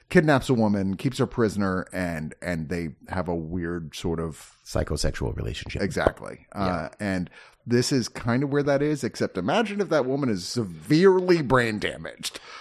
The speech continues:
Speaker 2: By him.
Speaker 1: By him. Uh, the idea being is that this guy, Ismail, when the movie starts, he's broken into somebody's house to steal stuff from them. The, the woman in question,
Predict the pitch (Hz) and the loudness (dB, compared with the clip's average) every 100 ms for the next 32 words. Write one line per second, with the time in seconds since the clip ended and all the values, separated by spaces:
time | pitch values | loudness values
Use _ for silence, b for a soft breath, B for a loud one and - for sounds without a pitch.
0 | B 127 131 131 202 240 139 185 170 123 | B 6 8 10 8 8 10 8 8 6
1 | 170 95 73 69 B B B 123 127 120 | 6 6 -2 -14 B B B 6 8 8
2 | 117 104 123 135 131 117 151 151 135 139 | 4 0 4 6 8 6 4 6 6 6
3 | 143 135 - 123 104 107 107 98 - 95 | 6 2 2 2 2 2 2 2 -2 -4
4 | 113 104 - - _ 117 143 143 147 147 | 0 0 0 -16 _ 4 6 6 6 4
5 | 156 147 139 131 b b b - - 110 | 4 6 6 4 b b b -20 -4 0
6 | 110 131 143 135 139 131 127 - 101 117 | 4 4 2 4 6 6 4 -4 0 4
7 | 117 139 131 127 135 127 120 123 107 101 | 4 4 2 2 2 2 2 2 2 2
8 | - 92 - 110 - 104 - 101 95 92 | -2 -10 -2 -2 0 -2 -2 -2 0 -2
9 | 90 92 _ - 92 85 85 - 95 92 | -2 -6 _ -2 0 0 -4 -6 -4 -4
10 | - - _ _ _ - 104 104 104 101 | -6 -16 _ _ _ -8 -2 -2 -2 0
11 | 110 101 110 101 95 | 0 0 -4 -4 -6